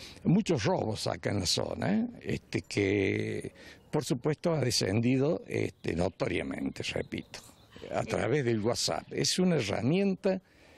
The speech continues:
eficaz. A la mañana, habrán sido alrededor de las diez de la mañana, suena la alarma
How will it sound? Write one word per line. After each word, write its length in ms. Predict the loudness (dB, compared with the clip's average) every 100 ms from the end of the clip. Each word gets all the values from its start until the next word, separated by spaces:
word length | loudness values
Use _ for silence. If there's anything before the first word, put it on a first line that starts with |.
| -20 -20 -20 _ -6
eficaz. 680 | -2 -2 -2 -6 -6 -10 -18 -20 -20 -20 -20 -6
A 540 | -4 -2 -4 -4 -4
la 120 | 0 2
mañana, 540 | 4 4 4 4 2
habrán 300 | 0 -2 -4
sido 480 | -2 -2 -4 -6 -8 -6
alrededor 520 | -4 -2 -2 0 -2
de 100 | -4
las 260 | -6 -4 -4
diez 520 | -2 -2 -2 -4 -6
de 220 | -8 -6 -2
la 80 |
mañana, 540 | 0 4 4 4 2 -2 -8 -20 -20 -20 -6
suena 460 | 0 2 4 2
la 160 | 2 2
alarma 680 | 2 2 4 4 2 2